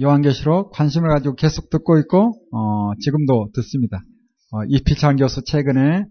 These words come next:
어, 요한계시록 강의 동영상을 통해서 듣고. 그런데 사실 이제 신학을 공부하는 입장에서는 무천년인가 전천년인가 이것 때문에 참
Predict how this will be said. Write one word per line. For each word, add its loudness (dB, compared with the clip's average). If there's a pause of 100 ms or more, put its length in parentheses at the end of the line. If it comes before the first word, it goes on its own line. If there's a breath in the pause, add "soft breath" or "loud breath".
(320 soft breath)
어, -6
요한계시록 0
강의 0
동영상을 -2
통해서 -4 (140)
듣고. -6 (1300 loud breath)
그런데 4 (960)
사실 6
이제 6
신학을 6
공부하는 4
입장에서는 2
무천년인가 4
전천년인가 2 (180)
이것 4
때문에 4
참 0